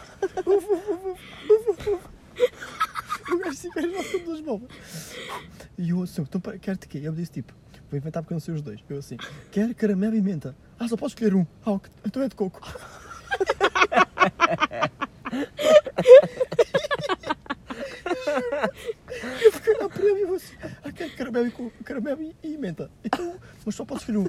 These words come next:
Ah, então pode ser de coco. <laughs> É de coco. Coconut. Eu era francês. Eu era francês, disse, Coconut. Ah,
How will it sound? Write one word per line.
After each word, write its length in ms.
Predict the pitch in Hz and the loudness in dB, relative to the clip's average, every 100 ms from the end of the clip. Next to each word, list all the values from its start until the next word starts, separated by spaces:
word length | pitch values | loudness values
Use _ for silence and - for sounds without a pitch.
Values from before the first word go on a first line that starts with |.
| - - - | -6 -14 -8
Ah, 260 | 233 220 208 | 0 0 0
então 180 | 294 | -2
pode 140 | 339 254 | -2 -2
ser 160 | 359 | -4
de 80 | 330 | -8
coco. 300 | - - - - | -10 -14 -14 -18
<laughs> 2250 | - - - - - - 622 - 539 - 539 571 - 415 - 370 415 640 330 - - - 254 | -20 -20 -20 -20 -20 -12 -12 -10 -14 -12 -14 -14 -12 -12 -8 -8 -4 -4 -6 -14 -16 -14 -10
É 120 | 381 | -10
de 80 | - | -10
coco. 180 | - 392 247 247 262 302 320 - - - | -8 -4 -2 -2 0 2 0 0 -4 -6
Coconut. 480 | 359 - 370 370 - - | -8 -4 -2 -4 -6 -12
Eu 140 | 285 370 | -10 -8
era 140 | 330 | -10
francês. 520 | - 320 571 370 - - - 285 - - - 349 | -4 4 4 4 -2 -12 -12 -12 -2 -2 -2 -4
Eu 100 | 320 | -2
era 180 | 359 - | -2 -4
francês, 460 | 359 - 381 349 | -8 -6 -4 -2
disse, 160 | 320 - - - - | -4 -8 -14 -20 -10
Coconut. 460 | 277 269 339 370 - - - - - - 330 - - - - - - - - - - | -8 -6 -4 -4 -6 -20 -20 -20 -20 -12 -12 -12 -20 -20 -20 -20 -20 -20 -20 -20 -12
Ah, 440 | 302 277 269 269 | -10 -8 -10 -10